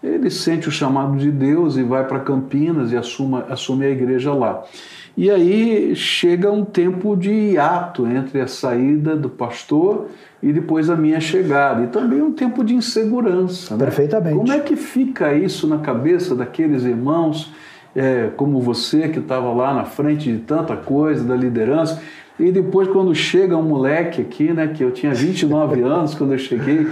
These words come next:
Speaker 1: Então como é que ficou esse negócio
Speaker 2: É.
Speaker 1: todo? Agora me fala do outro lado da história, só pra eu saber.
Speaker 2: Então, é isso aí, eu sempre me lembro quando o pastor tá falando isso aí, é, que a Janete falava, "É um guri."
Speaker 1: É isso aí, é
Speaker 2: <laughs>
Speaker 1: isso
Speaker 2: Né?
Speaker 1: aí.
Speaker 2: Lembra, pastor?
Speaker 1: Lembro.
Speaker 2: Era bem isso, né?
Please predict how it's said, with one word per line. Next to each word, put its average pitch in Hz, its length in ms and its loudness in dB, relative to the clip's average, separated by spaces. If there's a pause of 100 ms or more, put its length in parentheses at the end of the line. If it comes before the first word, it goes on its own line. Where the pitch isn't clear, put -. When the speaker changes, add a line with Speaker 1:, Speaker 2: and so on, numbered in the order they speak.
(320)
Speaker 1:
Então 180 140 -6
como 330 180 0
é 370 60 2
que - 80 -6
ficou 208 480 0
esse - 200 0
negócio 170 440 0
Speaker 2:
É. - 20 -6
Speaker 1:
todo? 202 180 4
Agora 208 180 4
me 214 120 2
fala 220 320 0
do 190 160 0
outro 220 480 2
lado 127 460 2
da 131 140 0
história, 117 520 -2
só - 440 -2
pra 226 160 0
eu 214 40 4
saber. 143 520 2
Speaker 2:
Então, 170 420 2
é 180 60 2
isso 185 180 -2
aí, 254 100 0
eu 208 60 0
sempre 311 300 2
me 240 100 2
lembro 214 240 4
quando 175 140 4
o - 20 0
pastor 165 260 0
tá 151 120 -2
falando 143 420 2
isso 151 240 2
aí, 180 260 0 (100)
é, - 140 -4
que 139 120 -4
a 127 100 2
Janete 147 400 0
falava, 143 400 0
"É 277 60 2
um 277 260 2
guri." 143 800 2 (260)
Speaker 1:
É 117 120 0
isso 120 280 -2
aí, - 220 2
é - 0 -
Speaker 2:
<laughs> - 340 0
Speaker 1:
isso 151 120 0
Speaker 2:
Né? 285 160 0
Speaker 1:
aí. - 60 -2 (120)
Speaker 2:
Lembra, 233 260 4
pastor? 151 340 0
Speaker 1:
Lembro. 131 180 2
Speaker 2:
Era 156 180 2
bem 147 220 2
isso, 147 180 -2
né? 165 100 -2